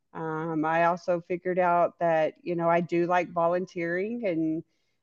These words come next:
and serving others. So in this long trajectory of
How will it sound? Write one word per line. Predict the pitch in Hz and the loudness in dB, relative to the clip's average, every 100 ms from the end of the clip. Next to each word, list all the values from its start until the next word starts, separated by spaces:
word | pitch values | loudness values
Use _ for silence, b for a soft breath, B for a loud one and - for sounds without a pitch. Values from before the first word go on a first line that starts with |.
| - | -10
and | 170 | -8
serving | 170 175 170 175 160 | -4 -2 -2 -2 0
others. | 170 175 214 233 - | 0 2 -2 -2 -4
So | - 175 170 | 2 4 4
in | 170 185 | 2 0
this | 185 - | -4 -4
long | 170 170 190 | -2 -2 -4
trajectory | - 180 180 175 - 185 208 220 | -6 -2 -2 -2 -8 -4 -2 -2
of | 185 | -2